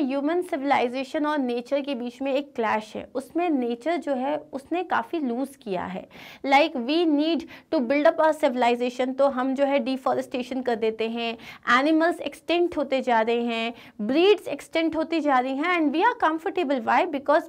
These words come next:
we are developing, which we feel that we are developing, but in a way हम अपनी जड़ें काटते जा रहे हैं।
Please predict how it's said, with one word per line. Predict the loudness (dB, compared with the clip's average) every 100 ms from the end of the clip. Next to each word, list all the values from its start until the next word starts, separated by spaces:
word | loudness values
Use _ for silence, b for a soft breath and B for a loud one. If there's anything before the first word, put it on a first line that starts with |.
| -4
we | 0 4 6
are | 4 -4 b b -2 2
developing, | 4 6 4 4 -2 -4 -2
which | -2 0 0
we | -2
feel | 0 6 8 8
that | 6 6
we |
are | 4
developing, | 4 2 -2 0 -2
but | -2 -2
in | 0
a | 0 0
way | 0 -2 B B 0
हम | 2
अपनी | 2 2 0
जड़ें | 2 2 0 2
काटते | 0 0 -2 0
जा | -2 -4
रहे | -6
हैं। | -8 -12